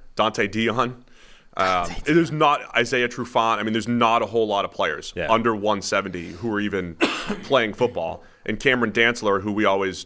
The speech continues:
Speaker 1: say is, like, super slight and so skinny, was one seventy-one,
Speaker 2: Mm-hmm.
Speaker 1: right? So
Speaker 2: Well, that was fake one seventy-one as well, though.
Speaker 1: it was fake one seventy-one, right?
Speaker 2: Yeah.
Speaker 1: So, like, official numbers.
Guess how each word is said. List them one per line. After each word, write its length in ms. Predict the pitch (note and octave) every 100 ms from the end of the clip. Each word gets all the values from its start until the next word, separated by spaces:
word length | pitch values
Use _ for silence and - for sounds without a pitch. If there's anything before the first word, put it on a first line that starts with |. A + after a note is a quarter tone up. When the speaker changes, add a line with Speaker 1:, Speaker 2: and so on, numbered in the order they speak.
| -
Speaker 1:
say 220 | - G2
is, 160 | F#2 E2+
like, 280 | F2 D#2+ - -
super 340 | - - F3+ A2+
slight 460 | - G2+ F#2+ F2+
and 100 | -
so 200 | F2+ C3
skinny, 320 | A#2+ A#2 G2+ F#2
was 160 | F#2
one 160 | G2+ F#2+
seventy-one, 480 | G2+ F2+ E2+ E2+ - - _ _
Speaker 2:
Mm-hmm. 140 | F#2 F#2+
Speaker 1:
right? 220 | F#2 - - - _ _
So 480 | - A2 G2 F#2 E2+ - _ -
Speaker 2:
Well, 80 |
that 60 | A#2+
was 120 | F#2
fake 340 | - B2 A2 F2
one 160 | E2
seventy-one 520 | D2+ F2+ D#2 D2+ D2+
as 120 | C#2 D#2
well, 220 | F2 D#2+
though. 160 | - -
Speaker 1:
it 140 | F3
was 180 | F3 C#3+
fake 240 | C#3 A2+
one 120 | G#2
seventy-one, 440 | F2+ E2 D2+ C#2+ C#2
right? 160 | F#2 F#2
Speaker 2:
Yeah. 60 | G#2
Speaker 1:
So, 20 | G2+
like, 160 | A2
official 400 | A2 - F#3 F3+
numbers. 340 | C#3 G#2+ G2+